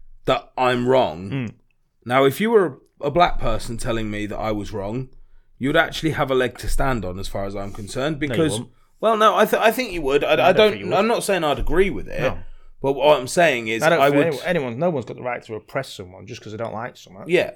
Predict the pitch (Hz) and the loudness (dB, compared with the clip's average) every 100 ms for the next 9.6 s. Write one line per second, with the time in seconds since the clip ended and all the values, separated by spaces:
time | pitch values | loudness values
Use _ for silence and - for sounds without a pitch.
0 | - 147 - 185 196 190 214 202 190 180 | -4 -4 0 0 2 4 4 4 2 2
1 | - 131 - 185 151 139 147 147 131 127 | -4 -4 0 2 2 0 0 -2 -2 -4
2 | 127 - 120 120 170 170 117 104 160 190 | -6 -4 -6 0 0 0 -4 0 2 4
3 | 160 143 156 190 151 117 110 104 101 - | 2 2 2 2 2 0 0 -2 -6 -10
4 | - - 107 - - _ - _ - 127 | -10 -4 -4 -4 -12 _ -20 _ -8 0
5 | 151 151 113 131 127 123 110 - - _ | 4 4 2 -2 0 0 -2 -12 -20 _
6 | - - 95 104 95 107 107 104 131 127 | -20 -16 -14 -12 -10 -8 -10 -8 -8 -8
7 | 135 131 117 _ 131 135 - 143 139 143 | -8 -8 -10 _ -2 -2 -2 -6 -2 -4
8 | 135 _ _ _ _ - 135 117 127 131 | -4 _ _ _ _ -4 -2 -2 -4 -4
9 | 123 - 127 120 117 113 | -6 -4 0 0 0 -4